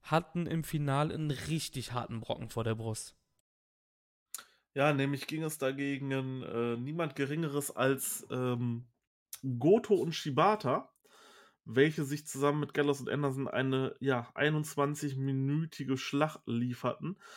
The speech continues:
Speaker 2: Am Ende war es allerdings, wie schon bei der Super Junior, äh, Tag League. Im Finale war leider Schluss für den Bullet Club und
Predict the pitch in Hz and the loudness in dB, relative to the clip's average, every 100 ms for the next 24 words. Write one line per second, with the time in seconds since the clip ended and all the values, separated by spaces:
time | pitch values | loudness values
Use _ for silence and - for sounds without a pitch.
0 | - - 147 156 156 208 254 247 226 170 | -16 2 2 4 6 6 6 2 4 6
1 | 190 208 - 185 175 175 180 165 139 147 | 6 4 0 0 2 0 0 -4 -6 -4
2 | 180 - 170 160 151 147 135 - 156 156 | -4 -2 0 2 2 2 0 -4 0 0
3 | 143 147 151 147 147 143 139 - - 127 | 0 -4 -2 2 2 4 2 -2 -4 -4
4 | - 151 143 - 139 147 147 - _ _ | -4 -2 -2 -4 -4 -2 -4 -10 _ _
5 | - - _ _ 165 214 214 196 190 214 | -20 -20 _ _ 4 4 4 8 8 10
6 | 214 185 180 180 175 165 - 208 285 - | 8 8 6 6 4 0 -2 0 0 0
7 | 233 214 202 214 208 - 196 196 - - | -4 -2 6 6 6 6 4 4 -4 -4
8 | 143 143 | -4 -4